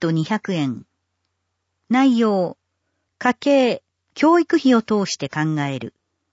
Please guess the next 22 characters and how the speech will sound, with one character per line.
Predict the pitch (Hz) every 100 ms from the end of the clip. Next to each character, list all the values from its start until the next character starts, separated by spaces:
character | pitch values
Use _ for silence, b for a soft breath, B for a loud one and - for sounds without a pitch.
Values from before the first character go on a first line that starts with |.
| _ _ _
食 | - 262 349
事 | 359 339
作 | 339 254
り | 208
の | 170 -
工 | 180
夫 | - 254 240
な | 202
ど。 | 180 139 - _ _ _ _ _ _ _ _ -
一、 | 226 226 294 294
二、 | 202 240 240 - -
と | 208
も | 233
に | 220 214 -
同 | 180 208
じ | 202 190
内 | 175 170 160
容。 | 147 135 127 165 _ _ _ _ _ _ _ _ _ _
運 | 262 339
営 | 349 330
団 | 277 262
体、 | - 156 135